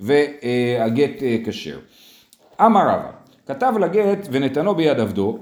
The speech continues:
וכתב לה שטר מתנה עליו, קנתהו מתגרשת בו. אז יש לנו פה נקודה כזאת, אישה צריכה לקבל את הגט, אמרנו שהבעל צריך לתת, והאישה צריכה לקבל. איך האישה מקבלת גט? נותן לה ביד את הגט, נכון?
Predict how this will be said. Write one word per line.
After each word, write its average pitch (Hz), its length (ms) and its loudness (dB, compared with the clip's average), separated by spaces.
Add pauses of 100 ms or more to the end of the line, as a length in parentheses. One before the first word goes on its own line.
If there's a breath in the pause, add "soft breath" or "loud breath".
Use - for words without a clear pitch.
וכתב 127 380 -2
לה 175 80 0
שטר 170 300 0
מתנה 120 500 -2
עליו, 107 340 -2 (460)
קנתהו 185 640 0
מתגרשת 117 580 -2
בו. 76 140 -14
אז 127 80 -4
יש 190 160 -2
לנו 160 180 -2
פה 170 380 0
נקודה 131 300 -2
כזאת, 104 440 -6
אישה 123 260 2
צריכה 190 180 0
לקבל 135 360 0
את 131 100 -2
הגט, 80 280 -6
אמרנו 151 240 0
שהבעל 120 280 2
צריך 127 160 -6
לתת, 214 360 -4 (240 loud breath)
והאישה 131 260 0
צריכה - 180 2
לקבל. 117 420 2 (120)
איך 170 180 -2
האישה 151 240 2
מקבלת 120 540 0
גט? 85 220 -10 (340)
נותן 330 260 -2
לה 285 80 0
ביד 254 340 4
את 226 100 -6
הגט, 214 320 -4
נכון? 226 400 0